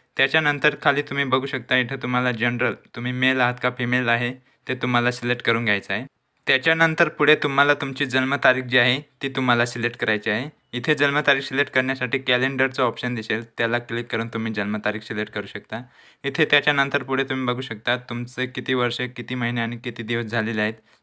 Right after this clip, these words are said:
ते तुम्हाला इथे समोर येऊन जाईल. त्याच्यानंतर खाली तुम्हाला नॅशनॅलिटी ती जी आहे त्याला तुम्हाला टिक बॉक्स करून घ्यायचं आहे आणि त्याच्यानंतर तुम्ही खाली यायचं आहे.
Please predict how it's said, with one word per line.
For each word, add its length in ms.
ते 80
तुम्हाला 380
इथे 220
समोर 280
येऊन 240
जाईल. 200
त्याच्यानंतर 640
खाली 200
तुम्हाला 380
नॅशनॅलिटी 720
ती 200
जी 160
आहे 260
त्याला 200
तुम्हाला 340
टिक 240
बॉक्स 200
करून 280
घ्यायचं 300
आहे 160
आणि 180
त्याच्यानंतर 560
तुम्ही 280
खाली 200
यायचं 240
आहे. 120